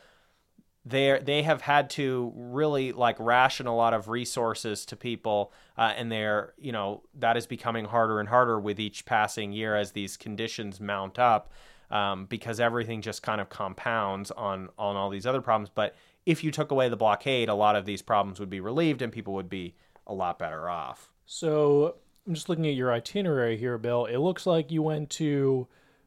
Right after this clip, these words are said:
Speaker 2: a family doctor's office to learn a bit about the Cuban healthcare system.
Speaker 1: Yeah,
Speaker 2: You wanna
Speaker 1: so
Speaker 2: talk
Speaker 1: that,
Speaker 2: a bit about that?
Speaker 1: that's probably one of the more famous things that people have heard about in the U S, and that was kind of fascinating to go to that. So they have these, they, they do have, like, actual hospitals if,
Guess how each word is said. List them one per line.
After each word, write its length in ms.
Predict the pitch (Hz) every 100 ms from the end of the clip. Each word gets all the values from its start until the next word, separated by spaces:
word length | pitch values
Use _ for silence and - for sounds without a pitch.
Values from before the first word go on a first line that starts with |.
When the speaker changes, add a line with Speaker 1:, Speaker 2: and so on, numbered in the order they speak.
| -
Speaker 2:
a 220 | 165 135
family 480 | - 160 170 156 139
doctor's 560 | 110 147 151 - 202
office 500 | 185 196 196 226 214
to 120 | - 175
learn 200 | 151 151
a 60 |
bit 260 | 139 143 147
about 360 | 165 139 131
the 180 | - 127
Cuban 260 | 120 147 135
healthcare 400 | 123 127 - 143
system. 520 | 160 151 - 175 185
Speaker 1:
Yeah, 180 | 143 180
Speaker 2:
You 0 |
wanna 120 | 202
Speaker 1:
so 100 | 156
Speaker 2:
talk 200 | 156 143
Speaker 1:
that, 20 | -
Speaker 2:
a 40 |
bit 100 | 131
about 200 | 131 123
that? 240 | 131 147 -
Speaker 1:
that's 240 | 156 170
probably 320 | - 226 220 196
one 160 | 175
of 80 | 175
the 60 | 160
more 160 | 143
famous 420 | - 127 127 131
things 220 | - 123 110
that 100 | 113
people 240 | 120 117
have 80 | 107
heard 140 | 117
about 180 | 113 107
in 80 | 104
the 60 |
U 100 | 110
S, 160 | 104 104
and 60 | 127
that 100 | 147
was 100 | 143
kind 200 | 135 113
of 80 |
fascinating 680 | - 120 113 117 123 107 104
to 120 | - 101
go 160 | 110
to 80 | 110
that. 240 | 107 107
So 300 | - 117 110 - - _
they 200 | - 127
have 220 | 123 151 143
these, 360 | 127 - - _ -
they, 180 | 139 160
they 220 | 151 170
do 180 | 160 220
have, 260 | 185 170 151
like, 220 | 139 123
actual 400 | 117 123 131 110
hospitals 640 | 117 107 110 - 110 104
if, 180 | 110 -